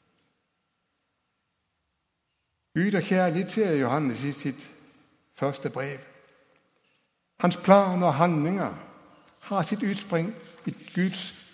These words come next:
dypeste vesen. Og hans vesen, det er å gi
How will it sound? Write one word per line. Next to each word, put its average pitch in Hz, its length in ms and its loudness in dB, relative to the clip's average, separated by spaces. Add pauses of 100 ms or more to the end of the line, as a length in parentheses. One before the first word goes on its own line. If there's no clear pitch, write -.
dypeste 165 520 0
vesen. 185 460 -4 (1300)
Og 131 80 0
hans 202 200 0
vesen, 202 420 2
det 190 160 0
er 180 140 0
å 156 100 2
gi 202 380 0